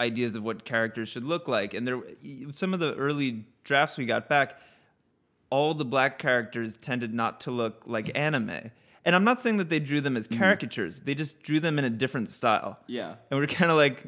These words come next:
Speaker 1: "No, make them look like more of the same unit." It, w-, it was, like, a weird process.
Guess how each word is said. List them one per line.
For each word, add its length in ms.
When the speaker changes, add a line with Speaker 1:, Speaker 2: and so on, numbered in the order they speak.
Speaker 1:
"No, 220
make 200
them 120
look 160
like 300
more 200
of 60
the 80
same 260
unit." 180
It, 60
w-, 140
it 40
was, 180
like, 120
a 40
weird 220
process. 320